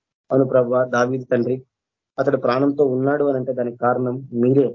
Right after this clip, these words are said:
మీరు తోడుగా ఉన్నారు కాబట్టే నా తండ్రి అని చెప్పి చెప్తూ ఉన్నాడు. కాబట్టి నాయన, విమోచింపబడిన అతడు, తప్పించబడిన అతడు మిమ్మల్ని స్తుతిస్తున్నాడు, గణపరుస్తున్నాడు.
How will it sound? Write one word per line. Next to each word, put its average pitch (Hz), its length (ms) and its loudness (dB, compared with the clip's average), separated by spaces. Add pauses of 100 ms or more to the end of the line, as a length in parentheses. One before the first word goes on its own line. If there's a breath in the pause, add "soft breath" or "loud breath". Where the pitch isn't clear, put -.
మీరు 127 140 0
తోడుగా 135 400 2
ఉన్నారు 135 320 0
కాబట్టే 135 420 -2
నా 131 80 2
తండ్రి 120 320 -6
అని 120 260 -8
చెప్పి 120 180 -12
చెప్తూ 123 240 -10
ఉన్నాడు. 120 280 -4 (680)
కాబట్టి 135 260 2
నాయన, 131 200 0
విమోచింపబడిన 135 720 0
అతడు, 123 220 -2
తప్పించబడిన 135 580 0
అతడు 135 200 -2
మిమ్మల్ని 127 240 0
స్తుతిస్తున్నాడు, 135 680 -2
గణపరుస్తున్నాడు. 123 640 -2